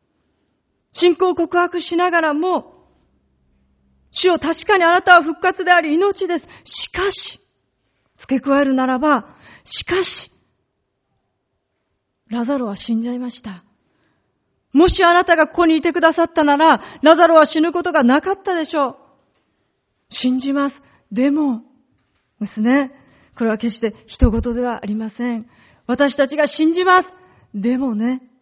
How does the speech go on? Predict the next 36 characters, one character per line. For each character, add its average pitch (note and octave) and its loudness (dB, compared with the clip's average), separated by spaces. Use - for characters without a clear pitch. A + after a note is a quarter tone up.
で C4+ 6
も D#4+ 4
現 A#3 0
実 C4+ -2
は C#4+ 0
ね。 B3 -2
私 - -2
も C4 0
変 A#3 -4
わ B3 0
ら C4 0
な D4+ 0
い D#4 -4
し、 A#3 -14
現 C4+ 4
実 C#4+ -2
も D4 4
そ D#4 0
う - 4
は D#4 6
簡 D4 0
単 D#4+ 2
に D4+ -8
変 C4+ -2
え - 2
ら D#4 2
れ D#4+ -4
て D#4 -6
い B3 -10
か D4+ -8
な E4+ -6
い E4 -10
し、 A3+ -14
ま E4 4
さ F#4+ 2
に F4 0